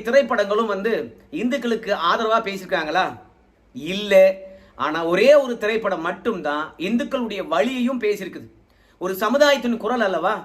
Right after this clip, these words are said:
இது? சமுதாய சிந்தனையை விதைக்கிறது இல்லையா? So அதனால சமுதாயத்தின் குரலாக வந்திருக்கின்ற ஒற்றை படத்துக்கு விருது கொடுப்பதுல என்ன தயக்கம் இருக்கணும்? அதனால நாங்க ஊக்குவிப்பதற்காக அந்த படத்துக்கு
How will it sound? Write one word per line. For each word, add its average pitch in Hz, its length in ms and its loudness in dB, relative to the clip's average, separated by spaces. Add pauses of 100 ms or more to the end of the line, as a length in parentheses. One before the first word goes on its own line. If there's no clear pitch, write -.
(560)
இது? 185 120 -8 (120)
சமுதாய 277 480 0
சிந்தனையை 240 540 2 (180)
விதைக்கிறது 240 460 -2
இல்லையா? 185 280 -2 (720)
So 220 100 0 (340)
அதனால 220 340 2 (580)
சமுதாயத்தின் 247 640 0
குரலாக 214 480 0
வந்திருக்கின்ற 202 500 -4 (300)
ஒற்றை 247 340 -2 (180)
படத்துக்கு 220 520 0 (340)
விருது 269 260 -2
கொடுப்பதுல 202 400 -2 (840)
என்ன 262 200 0 (100)
தயக்கம் 240 380 -2
இருக்கணும்? 214 420 -2 (440)
அதனால 180 300 0 (180)
நாங்க 254 220 2 (100)
ஊக்குவிப்பதற்காக 196 840 -2 (160)
அந்த 196 200 -4 (100)
படத்துக்கு 190 360 -2